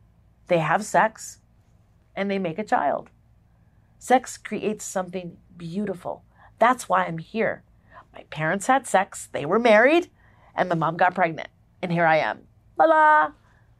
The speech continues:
So why is sex so sacred to God? Because it creates another beautiful human being with cells and D N A,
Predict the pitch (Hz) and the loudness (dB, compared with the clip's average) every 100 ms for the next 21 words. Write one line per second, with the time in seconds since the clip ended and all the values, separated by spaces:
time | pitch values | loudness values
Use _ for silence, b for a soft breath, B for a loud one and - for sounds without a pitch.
0 | _ - 254 220 208 - _ _ _ _ | _ -4 2 2 0 -8 _ _ _ _
1 | 185 220 254 262 240 - 226 - 214 202 | 2 4 4 2 -2 -2 -2 -4 -10 -10
2 | - 220 233 165 - - 80 - - _ | -6 -6 -6 -14 -12 -8 -6 -8 -12 _
3 | _ _ _ _ _ _ _ _ _ _ | _ _ _ _ _ _ _ _ _ _
4 | _ _ _ _ _ _ _ _ - _ | _ _ _ _ _ _ _ _ -20 _
5 | _ _ _ _ _ 175 202 196 185 - | _ _ _ _ _ -8 -6 -6 -8 -12
6 | 185 - - - 151 - - _ 175 165 | -10 -10 -10 -10 -10 -14 -20 _ -4 -2
7 | 160 175 - - _ _ 165 170 170 170 | -2 -4 -10 -18 _ _ -6 -4 -4 -6
8 | 175 - _ - 180 165 165 160 156 143 | -8 -12 _ -14 -10 -8 -8 -10 -10 -12
9 | 165 _ _ _ _ _ _ 170 160 - | -18 _ _ _ _ _ _ -8 -8 2
10 | 175 175 185 180 175 185 165 165 170 | 2 2 -2 -8 -8 -6 -6 -6 -10